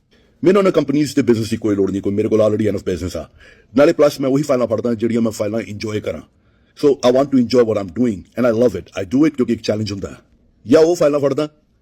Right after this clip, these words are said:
ਜਿਸ 'ਚ ਸਾਡੇ ਬੱਚਿਆਂ ਦੀ ਹੈਲਪ ਹੋਵੇ, ਜਿਸ 'ਚ ਸਾਡੀ ਕਮਿਊਨਿਟੀ ਨੂੰ ਪ੍ਰੋਟੈਕਟ ਕਰ ਸਕਦਾ ਮੈਂ। Right now it's very important, ਇਹ ਇੰਪੈਰੇਟਿਵ ਆ ਕਿ ਅਸੀਂ ਸਾਰੇ ਜੁੜੀਏ,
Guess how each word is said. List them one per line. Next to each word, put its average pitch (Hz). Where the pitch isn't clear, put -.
ਜਿਸ 113
'ਚ -
ਸਾਡੇ 123
ਬੱਚਿਆਂ 113
ਦੀ 107
ਹੈਲਪ 95
ਹੋਵੇ, 87
ਜਿਸ 127
'ਚ -
ਸਾਡੀ 120
ਕਮਿਊਨਿਟੀ 113
ਨੂੰ 113
ਪ੍ਰੋਟੈਕਟ 101
ਕਰ 95
ਸਕਦਾ 80
ਮੈਂ। 76
Right 139
now 147
it's 131
very 117
important, 98
ਇਹ 110
ਇੰਪੈਰੇਟਿਵ 104
ਆ 82
ਕਿ 104
ਅਸੀਂ 101
ਸਾਰੇ 107
ਜੁੜੀਏ, 95